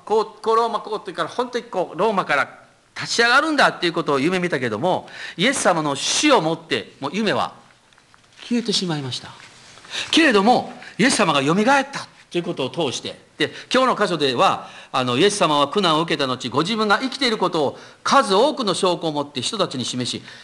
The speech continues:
四十日にわたって示された。「よみがえられたことが嘘じゃないよ。本当なんだよ。それは見てごらん」って、イエス様はですね、本当にそのことを示し、神の国について語られたんです。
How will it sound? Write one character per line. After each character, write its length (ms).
四 480
十 280
日 260
に 100
わ 140
た 100
っ 40
て 160
示 240
さ 100
れ 140
た。 200
「よ 100
み 100
が 140
え 40
ら 80
れ 60
た 120
こ 80
と 80
が 80
嘘 180
じ 100
ゃ 60
な 100
い 80
よ。 160
本 200
当 140
な 100
ん 40
だ 80
よ。 120
そ 120
れ 60
は 20
見 80
て 80
ご 120
ら 140
ん」 60
っ 20
て、 240
イ 60
エ 40
ス 80
様 200
は 100
で 80
す 80
ね、 120
本 200
当 80
に 60
そ 100
の 80
こ 100
と 80
を 40
示 280
し、 180
神 320
の 120
国 240
に 140
つ 140
い 100
て 300
語 220
ら 100
れ 80
た 120
ん 40
で 80
す。 180